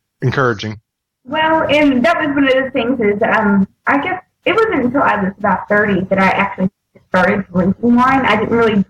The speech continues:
Speaker 2: drink before then. Uh, my dad had come down on vacation, and, uh, we kinda,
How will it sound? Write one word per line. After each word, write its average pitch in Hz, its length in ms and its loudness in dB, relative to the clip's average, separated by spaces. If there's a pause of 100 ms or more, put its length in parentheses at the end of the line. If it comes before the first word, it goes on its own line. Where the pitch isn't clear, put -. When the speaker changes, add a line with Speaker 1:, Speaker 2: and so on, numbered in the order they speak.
(120)
Speaker 2:
drink 208 280 -2 (140)
before 254 400 2
then. 262 420 0 (380)
Uh, 190 120 2
my 202 100 2
dad 233 200 2
had 233 200 -2
come 233 140 0
down 202 240 2
on 190 60 2
vacation, 196 680 0 (100)
and, 196 500 2
uh, - 220 0
we 214 100 -4
kinda, 202 640 0